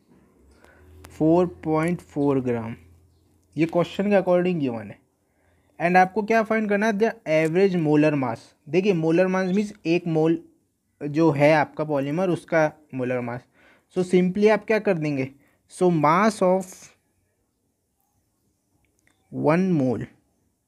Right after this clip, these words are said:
किसके इक्वल हो जाएगा, फ़ोर पॉइंट फ़ोर into one upon टू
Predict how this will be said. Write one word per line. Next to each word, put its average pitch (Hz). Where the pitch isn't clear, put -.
किसके 165
इक्वल 180
हो 160
जाएगा, 123
फ़ोर 151
पॉइंट 170
फ़ोर 170
into 151
one 151
upon 175
टू 151